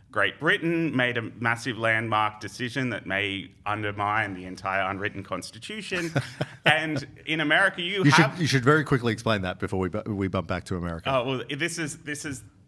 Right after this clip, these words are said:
Speaker 1: the fact that, um, the Queen proroguing Parliament on the advice of Prime Minister Johnson has been ruled to be illegal. I think it's based on the Bill of Rights from sixteen eighty-nine or some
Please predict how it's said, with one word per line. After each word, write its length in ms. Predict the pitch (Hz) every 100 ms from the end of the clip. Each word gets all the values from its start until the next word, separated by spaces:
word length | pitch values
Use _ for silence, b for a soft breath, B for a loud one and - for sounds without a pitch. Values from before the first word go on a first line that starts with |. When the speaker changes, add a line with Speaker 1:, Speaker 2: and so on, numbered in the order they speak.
| _ -
Speaker 1:
the 100 | 127
fact 460 | - 127 120 -
that, 360 | 117 110 107 -
um, 440 | 110 107 101 95 92 -
the 120 | 110
Queen 520 | 107 139 135 131 120 113
proroguing 560 | - 113 120 120 117 110
Parliament 500 | 117 113 107 104 -
on 140 | 101
the 140 | 110 101
advice 400 | 95 101 98 104
of 120 | 92
Prime 220 | 101 98
Minister 260 | 98 95 98
Johnson 540 | 92 104 98 - 101 92 B B B -
has 320 | 123 131 113
been 300 | 120 117 104
ruled 460 | 104 107 104 101 - -
to 140 | - 98
be 280 | 107 104 -
illegal. 640 | 95 104 135 160 165 160 135
I 240 | 110 110 - - _ _
think 260 | - 135 123
it's 140 | -
based 520 | - 113 123 120 - -
on 260 | 110 113 107
the 60 |
Bill 200 | 104 117
of 160 | 117 104
Rights 320 | 107 110 -
from 220 | - 107
sixteen 460 | 101 123 - 113 107
eighty-nine 500 | 107 107 107 110 107
or 60 |
some 300 | 101 113 107